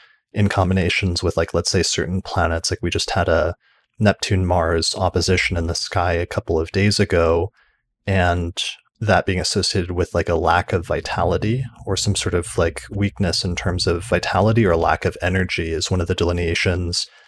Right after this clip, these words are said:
Ebertin gives. And I think that was interesting in terms of this notion of Mars representing, like, energy or vitality or that impulse to act and having the ability to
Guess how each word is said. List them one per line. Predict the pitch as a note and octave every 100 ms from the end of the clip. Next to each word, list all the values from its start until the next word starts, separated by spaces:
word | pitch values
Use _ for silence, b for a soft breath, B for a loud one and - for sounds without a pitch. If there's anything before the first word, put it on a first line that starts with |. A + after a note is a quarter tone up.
| b b -
Ebertin | G#2+ G2+ F#2 - F#2 F2+ F2 - A#2+ -
gives. | G2+ E2+ E2+ F#2 - - b b b b _
And | G2 F#2 F2 F2
I | G2
think | A#2 -
that | C#3
was | G#2+ F#2+
interesting | G#2 F#2 F#2+ - F#2+
in | F#2 F#2
terms | - G2 F#2 F#2+
of | F2 F2
this | F2+ E2 -
notion | F2 F2 - F#2
of | F2 F2+ F#2+
Mars | F2 F2 F2+ F2+ - b b b _
representing, | G#2 G#2 - F2 E2+ E2+ -
like, | G2 - - -
energy | G2+ G#2+ - A#2 G#2+
or | F#2+ F2+
vitality | E2 E2 - F2+ F2+ F2+ F2
or | E2 E2+
that | E2+ E2 -
impulse | F#2+ F#2+ - D#2+ E2+ -
to | - - E2+ D#2+ E2 _ _ -
act | F#2 F2 - - - -
and | G2 F2+
having | - G2 F2+ F2+
the | F2 F#2
ability | F2 G#2 A2+ F#2 E2
to | -